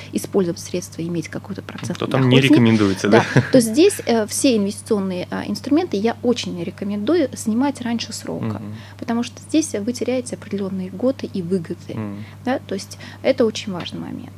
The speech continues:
Speaker 1: Поэтому вот индивидуальный инвестиционный счёт, на мой взгляд, учитывая, что, а, м, на эти деньги поку-, покупаются облигации федерального займа, учитывая, что вы можете воспользоваться налоговым вычетом, а,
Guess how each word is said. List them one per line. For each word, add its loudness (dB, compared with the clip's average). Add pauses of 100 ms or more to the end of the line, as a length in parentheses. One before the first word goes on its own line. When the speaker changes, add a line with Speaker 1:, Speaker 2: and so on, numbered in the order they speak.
(340)
Speaker 1:
Поэтому 2
вот 4
индивидуальный 4
инвестиционный -2
счёт, 0 (220)
на 0
мой 0
взгляд, -4 (320)
учитывая, -4
что, -4
а, -6 (100)
м, -4 (220)
на 0
эти -4
деньги -2
поку-, -12
покупаются -10
облигации -10
федерального -10
займа, -6 (440)
учитывая, -8
что -12
вы -10
можете -10
воспользоваться -12
налоговым -10
вычетом, -6 (400)
а, -4